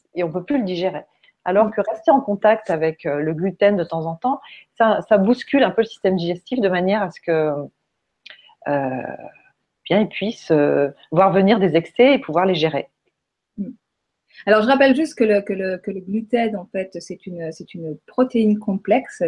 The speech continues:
Speaker 2: qui est difficilement assimilable par le corps. Et le fait, effectivement, de le, de, de, de fabriquer le pain avec du levain permet une prédigestion, c'est-à-dire que le, le, le levain vient casser cette molécule, cette protéine qui permet, en fait, une meilleure assimilation.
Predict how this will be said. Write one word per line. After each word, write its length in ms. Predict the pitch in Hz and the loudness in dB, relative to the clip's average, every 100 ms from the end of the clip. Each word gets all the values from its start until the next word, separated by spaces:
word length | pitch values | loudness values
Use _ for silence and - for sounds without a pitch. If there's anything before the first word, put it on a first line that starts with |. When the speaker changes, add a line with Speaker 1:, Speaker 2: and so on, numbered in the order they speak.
| 165 | -6
Speaker 2:
qui 180 | - 160 | -6 -6
est 80 | |
difficilement 880 | 156 208 240 _ - 226 - 220 214 | -4 -4 -6 _ -16 -8 0 4 4
assimilable 560 | 208 202 208 196 196 190 | 2 2 0 2 0 -4
par 140 | 180 170 | -6 -4
le 140 | 170 | -4
corps. 260 | 160 254 269 | -2 0 2
Et 40 | |
le 100 | 196 | 2
fait, 200 | 190 226 202 | 0 -2 -2
effectivement, 480 | 202 - 208 208 | -4 0 4 4
de 120 | 196 165 | 4 4
le, 180 | 165 - - - - _ | 2 0 -18 -18 -20 _
de, 520 | - 175 180 180 180 170 | -8 -2 0 2 2 0
de, 140 | 175 | -2
de 120 | 170 | -2
fabriquer 400 | 170 233 220 220 | 2 4 4 4
le 120 | 208 202 | 4 4
pain 140 | 220 | 0
avec 200 | 196 180 | 0 -2
du 140 | 175 | -4
levain 440 | 180 214 220 269 262 - | 2 4 6 4 4 4
permet 600 | 240 233 233 254 294 302 | 4 8 8 8 6 4
une 160 | 214 214 | 2 2
prédigestion, 1080 | - 311 254 233 233 - - 214 233 302 _ _ - | 2 6 6 6 2 -4 -4 0 0 -2 _ _ -4
c'est-à-dire 240 | 202 214 | -2 0
que 100 | - | 0
le, 420 | 202 190 175 190 - 190 180 196 | 0 2 0 0 -4 -6 -4 0
le, 80 | 214 | 4
le 60 | |
levain 380 | 220 220 247 277 | 4 6 4 4
vient 180 | 214 208 | 2 0
casser 400 | - 311 - 269 | 0 -4 -2 -2
cette 240 | 254 226 | -2 0
molécule, 720 | 220 208 208 - 262 320 220 - _ | 0 0 -2 -2 0 0 -2 -6 _
cette 160 | - 196 | -10 -8
protéine 500 | - 220 214 240 311 | -2 0 4 4 2
qui 140 | - | -2
permet, 320 | - 190 233 269 | -2 0 2 4
en 80 | |
fait, 180 | 247 262 | 2 2
une 100 | 208 | 4
meilleure 260 | 233 262 262 | 6 6 4
assimilation. 720 | 240 233 226 214 202 175 | 2 4 4 4 -2 -8